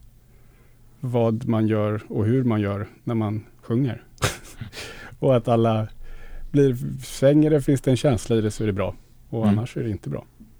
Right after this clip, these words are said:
Speaker 1: Och, men sen, utöver det får det vara lite som det vill.
Speaker 2: Mm.
Speaker 1: Du har ju sjungit mycket, mycket mer än vad jag har gjort.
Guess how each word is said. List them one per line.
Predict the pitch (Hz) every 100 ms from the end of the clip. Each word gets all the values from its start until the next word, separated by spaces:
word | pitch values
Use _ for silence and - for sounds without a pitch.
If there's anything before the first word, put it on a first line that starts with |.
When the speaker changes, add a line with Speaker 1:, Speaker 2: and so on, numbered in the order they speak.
| - -
Speaker 1:
Och, | 117
men | 113 113
sen, | 107 110 127 110
utöver | 156 110 113 110
det | 131
får | -
det | 120
vara | 110 107 - - - - - - - - -
lite | 135 113
som | - 110
det | 104
vill. | 147 123 - -
Speaker 2:
Mm. | 104 95 101 - 117 107 95 -
Speaker 1:
Du | 127
har | 147
ju |
sjungit | 139 131 120
mycket, | 123 - 147
mycket | 123 113
mer | 107 107
än |
vad | 107
jag | 113 104
har | 101
gjort. | 101 -